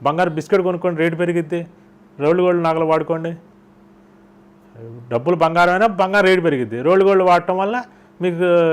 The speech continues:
వేస్టేజీలు, తరుగులు ఏం రావు, అట్లా మీ డబ్బు డబల్ అయింది. అలాగే స్థలం కొనుక్కోండి, ఇల్లు కొనుక్కుంటారు, ఇల్లు కొనుక్కొని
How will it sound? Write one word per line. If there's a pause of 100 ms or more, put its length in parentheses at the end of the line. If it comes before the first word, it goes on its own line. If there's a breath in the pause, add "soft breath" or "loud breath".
(400)
వేస్టేజీలు,
తరుగులు (120)
ఏం
రావు, (340)
అట్లా
మీ
డబ్బు (120)
డబల్
అయింది. (380 soft breath)
అలాగే
స్థలం
కొనుక్కోండి, (100)
ఇల్లు
కొనుక్కుంటారు, (560 soft breath)
ఇల్లు
కొనుక్కొని